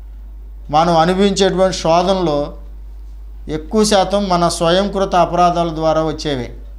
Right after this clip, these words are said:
అయినా మనం సహించం, అయినా మనం వాటిని వింతగా చెప్పుకుంటాం,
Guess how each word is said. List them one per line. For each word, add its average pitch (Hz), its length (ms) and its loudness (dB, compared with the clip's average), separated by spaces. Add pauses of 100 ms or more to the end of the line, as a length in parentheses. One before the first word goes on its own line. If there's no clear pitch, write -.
(800)
అయినా 202 360 4
మనం 208 280 2
సహించం, 156 480 -4 (1800)
అయినా 220 360 4
మనం 214 360 4
వాటిని 202 360 2
వింతగా 185 380 2
చెప్పుకుంటాం, 147 600 -4